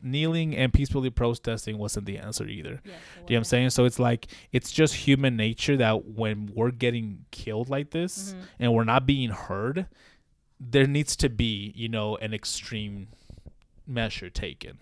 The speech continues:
Speaker 1: Do you know what I'm
Speaker 2: Yes.
Speaker 1: saying? That's for any, you know,
Speaker 2: For anything,
Speaker 1: for
Speaker 2: not
Speaker 1: any
Speaker 2: just,
Speaker 1: species. Do you know what I'm saying? Not
Speaker 2: yeah.
Speaker 1: just humans. We, do, we,
Speaker 2: No.
Speaker 1: we're not the only ones that, that behave like this. You know what I'm
Speaker 2: Mm-hmm.
Speaker 1: saying? Like, once, you know, and, you know, we're always telling people, you know, if you want something, chase it, get that, get it.
Speaker 2: Yes.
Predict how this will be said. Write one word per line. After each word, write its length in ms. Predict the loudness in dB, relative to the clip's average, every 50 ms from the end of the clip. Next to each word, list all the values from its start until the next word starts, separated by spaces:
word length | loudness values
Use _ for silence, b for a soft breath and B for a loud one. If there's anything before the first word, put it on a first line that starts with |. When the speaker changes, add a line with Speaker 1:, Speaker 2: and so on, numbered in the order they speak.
| -18 -16
Speaker 1:
Do 40 | -10
you 80 | -6
know 60 | -6 -4
what 20 |
I'm 20 | -4
Speaker 2:
Yes. 80 | -4
Speaker 1:
saying? 220 | -2 0 0 0 -2 B B B B B
That's 200 | -2 -2 -2 -2
for 200 | 0 2 2 2 2
any, 400 | 0 -2 -2 -2 -4 -6 -8 -14 -18 -16 -10
you 100 | -8 -6
know, 160 | -4 -4 -2
Speaker 2:
For 60 | 0 0
anything, 400 | 0 -2 -2 -4 -4 -6 -2 0
Speaker 1:
for 80 | 2
Speaker 2:
not 80 | 2 4
Speaker 1:
any 120 | 4 4
Speaker 2:
just, 100 | 4 4
Speaker 1:
species. 480 | 2 2 2 0 -2 -4 -6 -8 -6 -4
Do 60 | -4
you 40 | -4
know 20 | -2
what 0 |
I'm 20 | -2 2
saying? 40 | 4
Not 60 | 4
Speaker 2:
yeah. 40 | 4
Speaker 1:
just 200 | 4 4 2 2 0
humans. 240 | 0 0 0 2 2
We, 100 | 4 4
do, 100 | 4 4
we, 200 | 2 0 -2 -2
Speaker 2:
No. 180 | -2 -2 0
Speaker 1:
we're 80 | 2 2
not 80 | 4 4
the 60 | 4
only 100 | 4 4
ones 120 | 4 2 2
that, 240 | 2 0 0 0 0
that 140 | 0 2
behave 260 | 2 2 2 2 0 0
like 160 | 0 -2 -4
this. 240 | -6 -8 -8 -6 -4
You 80 | -4
know 60 | -2
what 80 | -2 -2
I'm 60 | 0
Speaker 2:
Mm-hmm. 0 |
Speaker 1:
saying? 120 | -2 -2 -4 B B B B B B
Like, 200 | -4 -2 -2 -2
once, 240 | -4 -6 -8 -8 -10
you 100 | -10 -8
know, 240 | -8 -8 -10 -10 -12
and, 420 | -12 -12 -12 -12 -14 -16 -18 -18 -18 -16 -14
you 120 | -10 -8
know, 120 | -6 -4 -2
we're 140 | -2 -2
always 260 | 0 0 0 0 0 2
telling 280 | 2 2 2 2 -2
people, 320 | -2 -4 -4 -2 -2 -2 -2
you 120 | -2 -2
know, 140 | -2 -4 -4
if 200 | -4 -6 -6 -6
you 80 | -6
want 260 | -4 -4 -4 -4 -6 -6
something, 320 | -8 -8 -6 -8 -8 -6
chase 380 | -6 -6 -6 -4 -4 -6 -6 -8
it, 220 | -10 -12 -14 -12
get 180 | -12 -12 -10 -10
that, 320 | -12 -12 -12 -14 -10 -4
get 220 | -2 -2 0 0
it. 120 | -2 -4 -6
Speaker 2:
Yes. 260 | -8 -10 -12 -12 -16